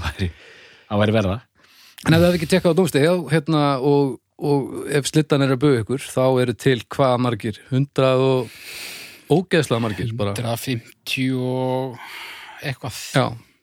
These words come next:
Speaker 2: þættir.
Speaker 3: Já.
Speaker 2: Þannig að það eru til nokkrir sólarhringar, þið getið drepið nokkra sólarhringa með því að,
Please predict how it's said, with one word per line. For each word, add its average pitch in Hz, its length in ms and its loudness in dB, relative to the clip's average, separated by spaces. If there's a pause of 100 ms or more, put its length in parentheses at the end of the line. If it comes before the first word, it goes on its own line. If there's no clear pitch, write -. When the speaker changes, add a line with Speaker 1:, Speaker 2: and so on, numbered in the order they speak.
(260)
Speaker 2:
þættir. - 320 -2 (240)
Speaker 3:
Já. 104 160 -8 (320)
Speaker 2:
Þannig 117 180 0
að - 0 -
það 131 60 4
eru 127 100 -2
til 151 80 4
nokkrir 160 240 0
sólarhringar, 131 400 2 (160)
þið 139 160 0
getið 160 160 -4
drepið 170 240 2
nokkra 139 260 0
sólarhringa 120 460 0
með 113 180 -4
því 123 120 2
að, 113 160 -2